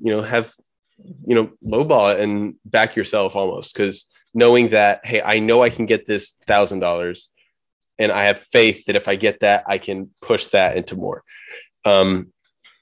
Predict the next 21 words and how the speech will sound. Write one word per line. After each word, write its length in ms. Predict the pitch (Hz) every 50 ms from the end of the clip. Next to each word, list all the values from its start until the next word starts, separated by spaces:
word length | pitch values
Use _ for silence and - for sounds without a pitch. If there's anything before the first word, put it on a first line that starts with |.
| _ _ _ _ _ _ _ _ _ _ - -
so 280 | - - - 117 104 98
yeah, 300 | 98 98 101 95 87 85 - _ - -
um, 540 | 127 127 127 127 127 123 123 123 123 123 - - - -
let 100 | 123 120
me 80 | 120
see 300 | 120 120 - 120 110 110
if 80 | 104 -
there's 200 | 104 101 95 - -
anything 640 | 113 113 113 113 113 - 117 110 110 107 107 107 - _ _ _
else. 680 | - 117 113 113 113 113 113 113 - - - - - _ _ _ _ _ _ -
Um, 280 | 127 127 127 127 123 - -
oh, 240 | 175 185 123 - - - - - - - - _ _ _ -
I 120 | 135 147
guess 240 | 151 165 160 160 -
one 260 | - - 143 170 185
other 140 | 190 175 160
question 320 | - 151 143 139 - 135
that 80 | 123 113
I 100 | 107 107
have, 360 | 101 107 107 104 104 101 - _ _
um, 420 | 120 120 113 110 107 110 110 104